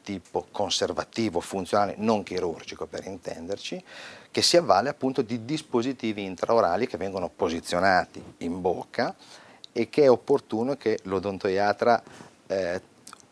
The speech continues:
eh, proponga, dal momento che è delle figure professionali che abbiamo, di cui abbiamo parlato prima, quello che meglio degli altri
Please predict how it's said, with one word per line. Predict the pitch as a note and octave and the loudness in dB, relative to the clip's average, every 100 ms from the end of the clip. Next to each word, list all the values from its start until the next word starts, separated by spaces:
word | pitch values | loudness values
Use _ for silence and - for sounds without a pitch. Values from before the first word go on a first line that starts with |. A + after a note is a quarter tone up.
| - | -2
eh, | G#2 F#2+ D#2+ D#2 - | 0 2 -2 -4 0
proponga, | G#2 - D3+ A2+ F2 F#2 E2+ - - | 2 8 8 8 2 -4 -6 -12 0
dal | G#2+ | 2
momento | G#2 B2+ G#2 G#2+ | 4 4 2 2
che | C#3 A2 G#2+ | 2 6 8
è | G2+ - _ - | 6 0 _ -10
delle | F#2 G2 | 0 0
figure | F#2+ G2+ G2+ A#2 G#2+ | 0 -2 4 6 6
professionali | G2 F#2+ F#2 - G#2 G#2 F#2 | 2 0 -2 -4 0 0 0
che | F2+ | -6
abbiamo, | F2 F#2 F2+ | -6 -8 -8
di | - D#2+ F#2+ | -12 -12 -6
cui | - | -2
abbiamo | G2+ G2 | -2 -2
parlato | F#2 G#2 G2+ G2 C3 | -4 -2 -2 -2 -4
prima, | - G2 G2 C#3 | -4 -6 -2 -4
quello | - A2 A2+ | 2 4 4
che | - G2 | 2 -4
meglio | G#2 A#2 C#3+ B2 G2+ G2 F#2+ | 2 4 6 4 2 -2 -4
degli | G2+ G#2 G2 | -2 -4 -2
altri | F#2+ F2+ F2+ - C3 | -4 -4 -8 -8 -10